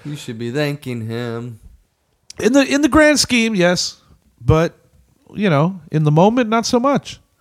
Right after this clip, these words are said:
Speaker 2: Uh,
Speaker 1: What do we say outside? If, if we get really lucky, the Eagles will hire Adam Gase, and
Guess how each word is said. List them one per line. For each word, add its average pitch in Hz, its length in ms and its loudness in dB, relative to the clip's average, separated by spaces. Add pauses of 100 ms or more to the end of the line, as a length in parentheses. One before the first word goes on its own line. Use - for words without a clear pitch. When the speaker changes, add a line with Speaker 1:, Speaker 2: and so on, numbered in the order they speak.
(140)
Speaker 2:
Uh, 131 240 -2
Speaker 1:
What 131 80 0
do 156 40 -2
we 131 100 -2
say 131 300 0
outside? 120 600 2
If, 107 240 -2
if - 200 -8
we 120 120 -4
get 120 180 0
really 120 300 2
lucky, 110 360 0
the 107 100 -4
Eagles 113 400 -2
will 107 280 -4 (100)
hire 110 300 -2
Adam 107 300 -4
Gase, 110 500 -4
and 104 360 -8